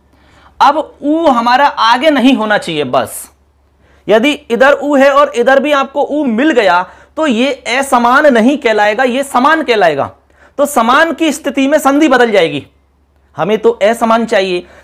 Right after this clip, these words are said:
तो यहां पर हमारा क्या है, ए है। आप देखो, इधर ऊ है, इधर ए है,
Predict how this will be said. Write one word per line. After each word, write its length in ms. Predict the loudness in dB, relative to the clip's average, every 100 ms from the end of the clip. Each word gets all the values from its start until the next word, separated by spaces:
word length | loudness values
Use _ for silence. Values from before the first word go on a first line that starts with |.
| -4
तो 60 |
यहां 300 | 0 2 2 0
पर 140 | 0
हमारा 380 | 0 2 2 2
क्या 240 | 0 0
है, 340 | 2 0 -4 -4
ए 120 | -2 -2
है। 360 | -2 -6 -10 _ _ _ _ _ _ _ _ _
आप 140 | 0
देखो, 460 | 2 0 0 -2 -2 -6 -8
इधर 280 | -2 -2 -2 -2
ऊ 160 | 0
है, 320 | 2 0 -2 -12 -6
इधर 260 | -2 -2 -2
ए 80 | -4
है, 260 | -2 -2